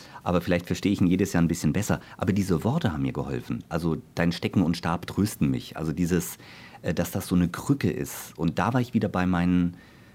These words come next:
mentalen Tricks oder so, wie ich versucht habe, durch mentale Übungen mir so eine Stütze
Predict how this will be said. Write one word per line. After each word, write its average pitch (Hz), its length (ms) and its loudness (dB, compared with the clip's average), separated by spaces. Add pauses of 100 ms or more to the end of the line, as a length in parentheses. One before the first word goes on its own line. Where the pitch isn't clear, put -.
(140)
mentalen 90 680 2
Tricks - 540 -4
oder 95 220 0
so, 98 300 0
wie 92 60 0
ich 87 100 -4
versucht 107 420 -2
habe, 110 200 -2 (320)
durch 95 300 0
mentale 101 520 4
Übungen 104 440 4
mir 98 120 2
so 104 80 -2
eine 98 120 0
Stütze - 460 -4